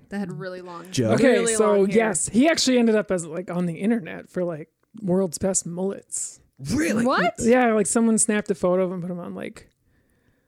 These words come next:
Speaker 3: I don't know what it was, some mullet website. I think he was on People <laughs> Walmart too, 'cause he
Speaker 1: Oh.
Speaker 3: does have, he gives that off, that
Speaker 2: Yeah.
Speaker 3: vibe,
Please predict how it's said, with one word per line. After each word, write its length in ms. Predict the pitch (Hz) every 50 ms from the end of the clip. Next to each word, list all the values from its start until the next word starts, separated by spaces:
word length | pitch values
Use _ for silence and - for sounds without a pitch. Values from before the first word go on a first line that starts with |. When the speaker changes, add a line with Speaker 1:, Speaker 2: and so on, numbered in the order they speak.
| _ _
Speaker 3:
I 140 | - 196 170
don't 160 | 160 160 165
know 80 | 170 185
what 180 | 180 - 190 -
it 80 | - -
was, 200 | 156 151 147 -
some 220 | - 220 208 185
mullet 260 | 196 170 160 165 170
website. 480 | - 175 180 196 - - 170 170 180 -
I 60 | 185
think 160 | 220 - 320
he 60 | 311 349
was 100 | 320 269
on 140 | 269 240
People 400 | 240 226 214 180 - 190 190 185
<laughs> 40 | 175
Walmart 360 | 175 175 165 185 180 208 202
too, 280 | - - 196 185 196 170
'cause 200 | 156 - 185 190
he 80 | 214 220
Speaker 1:
Oh. 40 | 226
Speaker 3:
does 280 | 185 185 214 214 208 -
have, 280 | 180 190 196 185 175 156 - _ _ _ -
he 140 | - 196
gives 260 | 165 - 190 180 165 -
that 220 | - 170 170 165
off, 300 | - - - - - - -
that 140 | - - -
Speaker 2:
Yeah. 100 | -
Speaker 3:
vibe, 40 | -